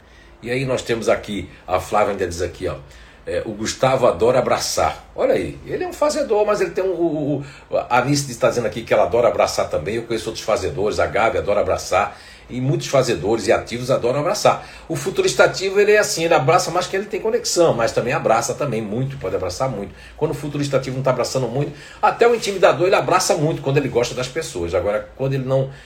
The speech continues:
não conhece as pessoas, ele procura não, não abraçar muito as pessoas, né? Então, quer dizer,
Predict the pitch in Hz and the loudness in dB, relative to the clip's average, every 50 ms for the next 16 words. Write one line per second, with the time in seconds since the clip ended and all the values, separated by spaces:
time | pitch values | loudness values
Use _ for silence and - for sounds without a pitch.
0 | - - - - 107 127 127 123 135 127 123 131 - - - 127 113 110 - 139 | -20 -20 -18 -8 -4 -4 -2 0 0 -2 -2 -4 -6 -8 -6 -8 -8 -6 -4 -4
1 | 135 131 135 135 135 135 127 - 131 127 123 131 131 131 127 127 123 123 123 120 | -2 -2 -2 -4 -4 -6 -8 -6 -6 -6 -6 -4 -4 -4 -4 -4 -4 -6 -6 -6
2 | 120 123 120 123 123 120 - - 139 135 - 92 90 85 85 82 - - 85 - | -6 -6 -6 -6 -6 -4 -4 -2 -2 -2 -4 -6 -8 -8 -10 -10 -10 -12 -12 -12
3 | - 71 69 69 69 92 110 135 - - - - - 160 147 143 220 269 320 311 | -12 -12 -12 -10 -8 -8 -8 -10 -12 -16 -20 -18 -14 -10 -6 -4 -4 -4 -4 0
4 | - 269 254 - - 95 98 90 82 - - | 2 2 2 2 -2 -4 -4 -4 -4 -6 -10